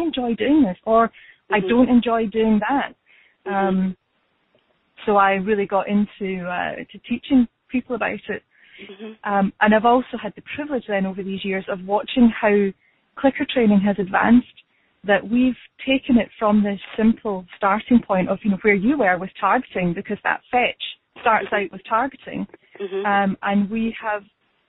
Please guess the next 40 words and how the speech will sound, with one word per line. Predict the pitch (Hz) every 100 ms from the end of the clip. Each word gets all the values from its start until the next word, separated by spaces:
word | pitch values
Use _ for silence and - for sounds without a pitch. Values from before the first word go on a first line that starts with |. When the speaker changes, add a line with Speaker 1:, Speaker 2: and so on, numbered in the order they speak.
| _
Speaker 1:
taken | 233 247 277 226
that | 196 - - _ - _ _ _ _ -
to | 208
be | 175 214 208 196 190 -
really | 196 208 185
detailed, | 220 240 - 262 233 233 208
really | 208 190 -
sophisticated | - - 240 - 240 220 190 - -
training | 214 220 208 190
that | 185 170 - _ _ _
over | 226 220
the | 214
years | 208 202 196
our | 180
understanding | 196 190 - 196 196 226 214
of | -
clicker | 214 - -
training | 214 202 190
and | 190
what | 180 190 -
it | -
is | 175 180
and | 180
how | 190 190
we | 196
can | - 175 180
use | 226 240
it | 185 156 -
has, | 190 185 - _ _ _
has | 202 190
evolved | 185 202 196 190 - -
so | 240 240
much | 226 220 - - - _ -
Speaker 2:
Wow. | 311 302 -
Speaker 1:
that | 196 185 -
we | 190 220
can | - 185 -
take | 214 -
something | 220 214 220
as | 185